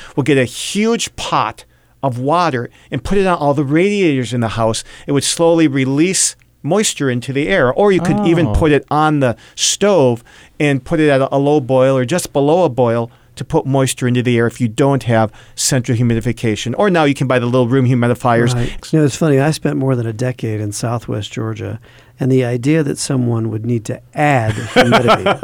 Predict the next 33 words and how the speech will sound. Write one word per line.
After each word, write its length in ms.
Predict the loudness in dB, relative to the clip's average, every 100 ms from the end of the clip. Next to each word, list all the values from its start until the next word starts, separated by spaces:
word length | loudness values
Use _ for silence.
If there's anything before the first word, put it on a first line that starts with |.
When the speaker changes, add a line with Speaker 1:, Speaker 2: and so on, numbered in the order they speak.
| 2
Speaker 2:
Yeah. 560 | 4 4 2 2 0 -2
Speaker 3:
is 240 | 0 0 0
so 240 | 0 0
foreign 440 | 0 0 2 2
to 60 | 2
me. 60 | 2
Speaker 1:
They 140 | 2
just 200 | 2 2
need 120 | 2
a 60 | 2
pipeline. 520 | 4 4 4 2 0
Speaker 3:
Right, 240 | 0 -2
until 240 | -4 0 2
we 80 | 4
moved, 220 | 4 4
yeah, 460 | 4 4 2 2
until 180 | 2 4
we 80 | 4
moved 240 | 4 4 2
to 80 | 2
the 80 |
Midwest, 720 | 4 4 2 2 2 0 -2 -10 -18 -14 -2
and 120 | 2
then 100 | 4
the, 200 | 4 2
you 120 | 2
know, 160 | 2 2
whether 320 | 0 0 0
it's 220 | -2 -4
your 100 | -8
furniture 600 | -8 -2 2 2 2 -2
cracking 580 | -4 -4 -4 -2 -2 0
because 360 | -2 -2 -4